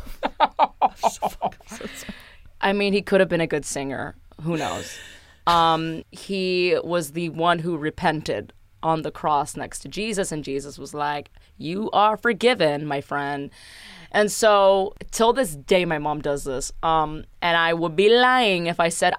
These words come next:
Speaker 2: I don't do it, because desperate times call for desperate measures. So it has to do with lost items. So if you lost your sunglasses and you're like, "Bro, this is weird,"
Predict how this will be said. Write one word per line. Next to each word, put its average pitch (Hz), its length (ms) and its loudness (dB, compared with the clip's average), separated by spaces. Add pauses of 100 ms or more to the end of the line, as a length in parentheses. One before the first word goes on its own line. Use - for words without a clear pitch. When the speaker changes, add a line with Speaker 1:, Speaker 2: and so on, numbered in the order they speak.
Speaker 2:
I 190 160 4
don't 180 220 0
do 156 220 0
it, 151 260 -2
because 151 260 -4
desperate 190 400 2
times 220 400 2
call 160 220 2
for 147 180 -4
desperate 208 400 2
measures. 156 400 0
So 208 220 4
it 240 100 4
has 302 140 4
to 277 80 -4
do 302 100 2
with 254 120 4
lost 190 380 2
items. 143 460 0
So - 220 4
if 202 180 6
you 311 180 2
lost 262 720 4
your 226 240 6
sunglasses 160 1120 2 (100)
and 190 140 2
you're 214 120 6
like, 165 340 2
"Bro, 170 520 4 (520)
this 208 220 4
is 160 180 -2
weird," 269 840 6